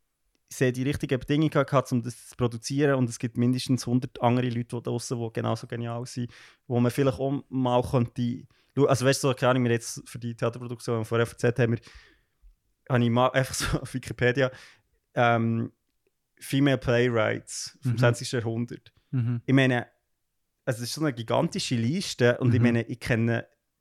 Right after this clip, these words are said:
Speaker 1: die wenigsten.
Speaker 2: Mhm.
Speaker 1: Weißt du, und dann musst du so, okay, so, wieso?
Speaker 2: Mhm.
Speaker 1: Also weißt du,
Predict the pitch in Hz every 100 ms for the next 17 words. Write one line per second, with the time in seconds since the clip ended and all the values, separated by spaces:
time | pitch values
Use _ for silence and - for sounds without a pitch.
0 | - 117 110 127 269 339 - - 196 -
1 | - 131 104 120 123 147 170 170 175 143
2 | 147 160 156 - 143 123 127 139 135 _
3 | _ _ _ _ _ 123 120 - 196 156
4 | 113 _ _ 120 120 127 - 135 131 143
5 | 160 -